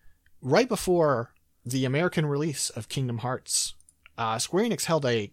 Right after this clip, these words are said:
or I guess it was Square Soft at the time, uh, held a contest,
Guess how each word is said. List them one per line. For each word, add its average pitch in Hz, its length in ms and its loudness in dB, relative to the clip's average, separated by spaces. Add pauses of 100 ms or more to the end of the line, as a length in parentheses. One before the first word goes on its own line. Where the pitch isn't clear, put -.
(240)
or 123 120 -2
I 135 80 -2
guess 170 160 0
it 143 60 0
was 131 100 2
Square 139 240 -2
Soft - 400 -4
at - 80 -16
the - 60 -20
time, 117 400 -14 (400)
uh, 113 260 0
held 160 280 -2
a 143 60 0 (140)
contest, 180 680 0